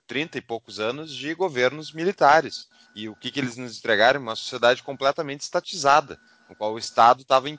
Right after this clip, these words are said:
tudo, porque o exército era, comandava todas as pastas e não deixou,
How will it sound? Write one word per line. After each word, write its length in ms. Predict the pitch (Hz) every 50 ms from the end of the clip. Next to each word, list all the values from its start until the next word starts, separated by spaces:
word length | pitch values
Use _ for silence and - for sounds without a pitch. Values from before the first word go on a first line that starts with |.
| _ _
tudo, 340 | - 185 208 180 143 101 - _ _
porque 180 | 104 - -
o 80 | 120 117
exército 640 | 123 107 98 113 117 123 - - - - _ _ 120
era, 200 | 117 120 120 120
comandava 520 | - 139 127 127 120 113 113 120 117 135 - _ _
todas 300 | 147 147 151 165 151 143
as 120 | 156 143
pastas 400 | - _ 139 139 147 147 - 170
e 60 | 170
não 80 | 170 175
deixou, 400 | 175 170 - - - 160 165 175